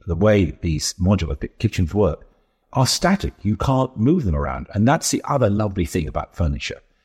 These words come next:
Is, you know, you've just seen my, my kitchen for the first time that one we built. We built it thirty years ago. Uh, basically, the, the core island is exactly as it was thirty years ago,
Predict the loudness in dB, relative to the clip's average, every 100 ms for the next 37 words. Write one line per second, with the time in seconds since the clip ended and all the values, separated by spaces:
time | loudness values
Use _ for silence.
0 | _ 0 4 4 0 0 2 2 0 0
1 | 2 2 0 -6 -10 -8 -6 -6 -8 -8
2 | -4 -2 -2 -2 -4 -2 -2 -2 -4 -2
3 | -2 0 -4 -2 0 0 0 0 -2 -6
4 | -6 -6 -2 -4 -4 0 2 2 0 -2
5 | -2 -4 -8 0 0 2 0 0 -4 -10
6 | _ -4 0 0 0 -2 -2 -4 -4 -4
7 | -2 0 0 -2 -8